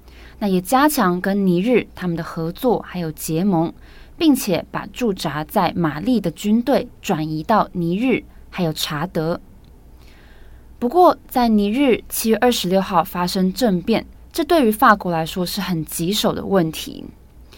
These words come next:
对于这件事情，法国外交部长科隆纳他表示，法国坚决支持西非经济共同体来击退尼日政变的行动。那法国也说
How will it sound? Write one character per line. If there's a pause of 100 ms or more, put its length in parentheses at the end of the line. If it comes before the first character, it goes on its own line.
(300)
对
于
这
件
事
情，
法
国
外
交
部
长
科
隆
纳
他
表
示， (400)
法
国
坚
决
支
持
西
非
经
济
共
同
体
来
击
退
尼
日
政
变
的
行
动。 (680)
那
法
国
也
说